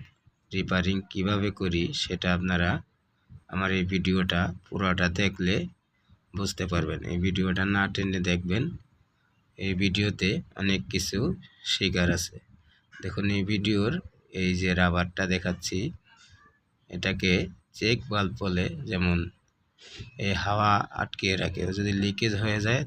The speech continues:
তাহলে বাল্বটি on off হয় না। এই ডায়াফ্রাম রাবারটি বাল্বের ভিতরে থাকে। আমি এটা আপনাদেরকে দেখাই, এটি কি সমস্যা হয়েছে বাল্ব। আমি এটার কাজ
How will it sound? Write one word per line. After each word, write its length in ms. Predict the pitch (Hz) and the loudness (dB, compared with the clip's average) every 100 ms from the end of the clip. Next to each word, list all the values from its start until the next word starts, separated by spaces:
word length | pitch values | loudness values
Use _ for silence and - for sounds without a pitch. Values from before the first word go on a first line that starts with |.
| - | -4
তাহলে 300 | 98 95 92 92 | -2 0 0 4
বাল্বটি 380 | 92 92 - 98 | 4 2 -2 -2
on 180 | 92 101 | -2 -2
off 140 | 110 113 | -4 -4
হয় 220 | - 92 90 | 2 4 4
না। 140 | 90 - - _ _ _ _ _ _ _ _ _ _ _ _ _ - - 110 | 2 -4 -16 _ _ _ _ _ _ _ _ _ _ _ _ _ -12 -2 2
এই 120 | 101 107 - - - - | 4 2 -2 -12 -8 0
ডায়াফ্রাম 640 | 101 104 101 107 98 95 95 - _ _ _ _ _ _ - _ - 107 | 4 4 2 0 2 2 0 -6 _ _ _ _ _ _ -20 _ -4 2
রাবারটি 520 | 101 92 92 - 92 110 120 | 2 2 0 -2 0 0 0
বাল্বের 380 | 87 90 92 90 | 0 0 0 -2
ভিতরে 380 | 90 90 92 92 92 | -2 0 0 0 -2
থাকে। 300 | 87 87 117 175 _ _ _ _ _ _ _ _ _ _ _ 101 | -4 -2 -2 -4 _ _ _ _ _ _ _ _ _ _ _ -4
আমি 140 | 95 90 | 0 2
এটা 160 | 87 90 | 2 2
আপনাদেরকে 440 | 90 92 90 87 87 | 4 4 2 2 2
দেখাই, 360 | 95 - 90 90 | 2 0 2 4
এটি 180 | 90 90 | 2 -2
কি 120 | - 87 | -4 -2
সমস্যা 440 | - 90 87 87 | 0 0 2 0
হয়েছে 300 | 85 85 - 85 101 | 0 0 0 -2 0
বাল্ব। 240 | 85 82 - - - _ _ _ _ _ _ - | 0 0 -4 -10 -18 _ _ _ _ _ _ -6
আমি 140 | 87 87 | 0 2
এটার 260 | 87 85 80 - | 2 0 -2 -2
কাজ 180 | 85 | -2